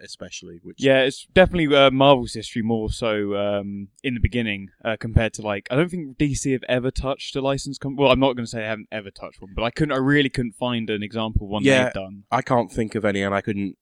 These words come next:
Speaker 1: I couldn't find any either when I was having a look.
Speaker 2: Which is very strange considering how,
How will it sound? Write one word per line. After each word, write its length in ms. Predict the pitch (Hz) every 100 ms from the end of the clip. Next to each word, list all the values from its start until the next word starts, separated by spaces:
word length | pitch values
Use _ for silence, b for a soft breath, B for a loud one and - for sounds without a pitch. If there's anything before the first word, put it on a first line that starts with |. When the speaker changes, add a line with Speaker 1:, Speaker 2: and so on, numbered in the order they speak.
| -
Speaker 1:
I 140 | 104
couldn't 260 | 101 110 95
find 280 | - 101 101
any 100 | 92
either 280 | 95 95 95
when 100 | 92
I 60 | 98
was 160 | -
having 260 | 95 95 92
a 40 |
look. 200 | 90 - -
Speaker 2:
Which 200 | 135 -
is 280 | 139 127 113
very 300 | 120 151 143
strange 340 | - 143 123
considering 520 | 123 120 123 117 110
how, 260 | 110 110